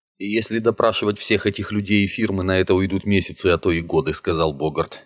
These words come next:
«и к этому времени украденные секреты уже будут обращены против нас». Деккер по-прежнему молчал.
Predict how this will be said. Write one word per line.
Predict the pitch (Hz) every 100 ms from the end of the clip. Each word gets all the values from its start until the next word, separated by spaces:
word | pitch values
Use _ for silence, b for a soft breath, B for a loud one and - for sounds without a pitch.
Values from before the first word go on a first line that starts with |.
| -
«и | 95
к | 87
этому | 90 92 90
времени | 98 104 90 90 -
украденные | 101 92 87 87 90 87
секреты | 98 - 104 92
уже | 87 90
будут | 85 85 82
обращены | 92 82 82 - 95 82
против | 95 85 90 78
нас». | 78 60 - _ _ _ _ _ _
Деккер | 78 85 92 113
по-прежнему | 123 104 85 - 92 90
молчал. | 90 95 98 - 52